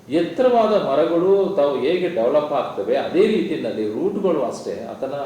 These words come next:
ಮರದ ಬೇರುಗಳು so ಕೆಳಗಡೆ ಅದನ್ನ ಬ-, ಮಣ್ಣನ್ನ ಕೊರ್ಕೊಂಡು ಬ-, ಅದು ಕೆಳಗಡೆ ಹೋಗಿರುತ್ತೆ. ಆ ಕೆಳಗಡೆ ಹೋಗಿದಾಗ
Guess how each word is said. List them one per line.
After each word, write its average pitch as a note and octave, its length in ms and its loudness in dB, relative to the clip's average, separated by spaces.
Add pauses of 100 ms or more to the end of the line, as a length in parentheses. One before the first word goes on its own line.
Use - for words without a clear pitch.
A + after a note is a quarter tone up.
(480)
ಮರದ E3+ 420 -2
ಬೇರುಗಳು F3+ 840 0 (460)
so F#3 260 0
ಕೆಳಗಡೆ G#3+ 400 2
ಅದನ್ನ D3+ 380 0
ಬ-, A2+ 580 -4
ಮಣ್ಣನ್ನ F#3 320 -2
ಕೊರ್ಕೊಂಡು C#3 920 -4
ಬ-, A#2 220 -2
ಅದು A2 440 -6
ಕೆಳಗಡೆ B2 300 -4
ಹೋಗಿರುತ್ತೆ. G#2+ 500 -6 (680)
ಆ F3 40 2
ಕೆಳಗಡೆ A#3 540 2
ಹೋಗಿದಾಗ G3 520 2